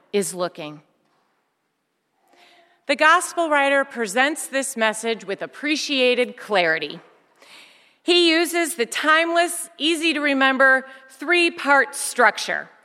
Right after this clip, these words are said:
like the Three Little Pigs or Goldilocks. He begins with, "When you share with the poor, don't do it in this showy way, but when you share with the poor, do it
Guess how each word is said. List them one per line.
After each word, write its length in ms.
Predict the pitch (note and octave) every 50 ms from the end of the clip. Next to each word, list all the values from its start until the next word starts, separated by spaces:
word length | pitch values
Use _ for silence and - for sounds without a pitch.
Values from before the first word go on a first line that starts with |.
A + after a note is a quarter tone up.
| _ _ _ _ _ _ _ _ _ -
like 360 | C4 B3+ B3 A#3+ B3 - -
the 100 | B3 B3
Three 260 | - - D#4 E4+ E4
Little 180 | D#4 D#4 D4+ C#4+
Pigs 480 | - A3 B3 A#3 F3+ D#3+ D#3 - -
or 100 | A3 F#3+
Goldilocks. 1000 | F#3 G#3 B3 B3 A#3+ A#3 G3 F3 E3 D3+ C#3+ D3 - - - - - - - - _ _ _ _ _ _ _ _ _ _ _ _ _ _ _ _ _ _ _ - - _ _ _
He 160 | - D#4 D#4+
begins 500 | B3 D#4+ A3 - G4 A4 A4 G4+ C4+ C4+
with, 300 | G#3+ A3 F#3+ G3 G#3+ G#3 - - - _ _ _ _ _ _ _ - - - - _ _
"When 480 | A#3+ A#3 B3+ D#4 D#4+ F4+ G4 G4+ G#4
you 200 | G#4+ A4 A#4 A#4 A4
share 500 | - - - F4 D#4+ C#4+ C#4+ D4 D4 C4+
with 160 | C4+ D4 D4
the 100 | C4 -
poor, 640 | - - - E4+ D#4 B3+ G#3 F3 - - - - - - _ _ _ _ _ _ _ _
don't 340 | - D4+ E4 F#4+ A4 A4 -
do 200 | - F#4 F#4+ F#4+
it 100 | F#4+ E4+
in 160 | E4 D#4+ D#4
this 220 | D4+ D4 C#4+ - -
showy 580 | - - - - - F#4+ F#4 F4+ D4 A#3 F#3+ E3+
way, 480 | E3+ F3 E3+ - - - F3 F#3+ - _ _ _ _ _ _ _ _ _ _ _ _ _ _ _ _ _ _ _ _ _ _ _
but 120 | - D4+ C4
when 240 | D4 E4+ F#4 G4 G#4+
you 140 | A4+ A4
share 320 | G#4 - - E4+ D#4+ D#4+ D4+
with 140 | C#4+ C#4 -
the 80 | A#3+
poor, 600 | - - - E4+ F4+ F4 C4 A3+ G3 G#3 G#3+ - - - _ _ _ _ _ _ _ _ _ _ _ _ _ -
do 160 | D4 D4+ D4+
it 180 | D4+ D4 -